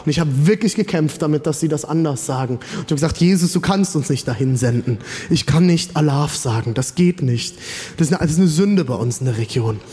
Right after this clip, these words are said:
Aber wir haben gesagt, "Gott, wir geben es dir trotzdem hin." Und wir haben dann diese drei Städte genommen. Wir haben Freunde, von denen wir wissen, das sind voll die Be-, Gebetsgranaten. Wir haben die angerufen, wir haben mit denen geskypt. Sagt, "Hier, das sind, ähm, wir, wir wollen, wenn wir zurückkommen aus Deutschland, wir wollen,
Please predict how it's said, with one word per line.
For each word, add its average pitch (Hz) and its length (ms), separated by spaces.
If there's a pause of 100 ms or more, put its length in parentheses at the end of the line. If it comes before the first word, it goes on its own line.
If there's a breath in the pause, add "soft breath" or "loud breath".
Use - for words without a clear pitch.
(400 loud breath)
Aber 175 220
wir 214 160
haben 214 120
gesagt, 214 280
"Gott, 220 200
wir 226 80
geben 226 220
es 208 100
dir 214 120
trotzdem 151 520
hin." 101 260 (540 loud breath)
Und 175 100
wir 185 120
haben 226 140
dann 208 240
diese 202 220
drei 214 260
Städte 240 320
genommen. 208 300
Wir 202 80
haben 190 180
Freunde, 240 400
von 202 140
denen 196 140
wir 180 100
wissen, 202 220
das 180 80
sind 180 120
voll 202 200
die 196 80
Be-, 190 180
Gebetsgranaten. 190 760
Wir 165 80
haben 160 120
die 160 100
angerufen, 196 480
wir 180 100
haben 165 80
mit 151 100
denen 151 140
geskypt. 180 420 (180 loud breath)
Sagt, - 200
"Hier, 220 120
das 202 160
sind, 202 220 (320 loud breath)
ähm, 165 300
wir, 165 300
wir 165 140
wollen, 202 380 (240 loud breath)
wenn 180 140
wir 175 80
zurückkommen 208 480
aus 165 120
Deutschland, 185 440
wir 160 100
wollen, 175 220